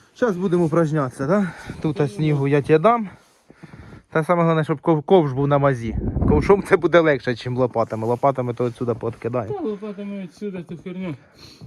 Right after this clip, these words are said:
Speaker 1: Нагилило. Дорогу почистили нормально?
Speaker 2: Та йоп.
Speaker 1: Ну їх на,
Speaker 2: Та
Speaker 1: да?
Speaker 2: вон, дочки, сват, блядь,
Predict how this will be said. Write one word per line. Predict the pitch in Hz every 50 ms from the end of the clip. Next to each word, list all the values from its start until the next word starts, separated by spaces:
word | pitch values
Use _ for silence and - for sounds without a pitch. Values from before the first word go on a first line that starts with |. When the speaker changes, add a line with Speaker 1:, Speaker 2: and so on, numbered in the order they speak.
| -
Speaker 1:
Нагилило. | - 135 143 147 156 160 160 165 160 165
Дорогу | 156 196 220 208 190 190
почистили | - 190 175 - 214 180 - 190 185
нормально? | 185 190 208 220 190 143 117 _ - - - - - - _ _
Speaker 2:
Та | -
йоп. | 539 539 508 523 508 523 508 - _ - - - - - - _ _ _ _ _ - _ - _ _ _ - _ _
Speaker 1:
Ну | - 131 131
їх | 127 123 113 117
на, | - 123 117
Speaker 2:
Та | 98
Speaker 1:
да? | - 185 208 349
Speaker 2:
вон, | 359 320 285 277
дочки, | 269 262 - - 247 233
сват, | - 226 240 240 220 196 196
блядь, | 214 214 208 -